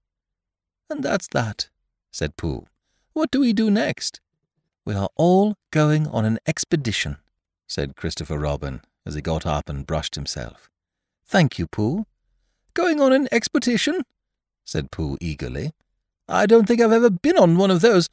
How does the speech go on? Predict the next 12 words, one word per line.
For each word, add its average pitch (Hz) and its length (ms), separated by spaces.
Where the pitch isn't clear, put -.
Where - 220
are 330 40
we 302 120
going 240 520
to 143 300
on 151 240
this 160 240
expedition?" 160 720
"Expedition, 123 1200
silly 107 360
old 104 200
bear. 101 400